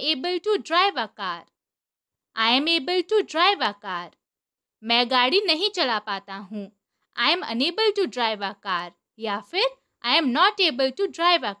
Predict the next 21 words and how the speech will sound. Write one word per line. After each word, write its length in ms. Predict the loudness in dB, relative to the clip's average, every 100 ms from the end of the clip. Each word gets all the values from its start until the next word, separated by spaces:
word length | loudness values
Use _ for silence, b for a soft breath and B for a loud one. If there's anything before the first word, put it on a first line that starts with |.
| -8
car।" 200 | -8 -8 _ _ _ _ _ _ _ -6
अब 180 | -4 -2 2
वो 120 | 2
रोटियां 460 | 4 2 2 0 2
बना 300 | 2 4 4
लेती 380 | 2 -2 -6 -14
है। 260 | -10 -12 -12 _ _ _ -10
Now 260 | 0 4 4 4
she 160 | 4 6
is 80 | 4 2
able 260 | 0 0 0 -2
to 100 | -2
make 180 | -4 -4
chapatis। 760 | -8 -6 -8 -8 -10 -8 -8 -12 _ _ _ _ _ _ _ _ _
Now 260 | 0 4 6 6
she 160 | 6 6 6
is 100 | 4 -2
able 300 | -4 0 0 0
to 80 | -2
make 160 | -2 -2
chapatis। 760 | -6 -4 -4 -4 -6 -10 -10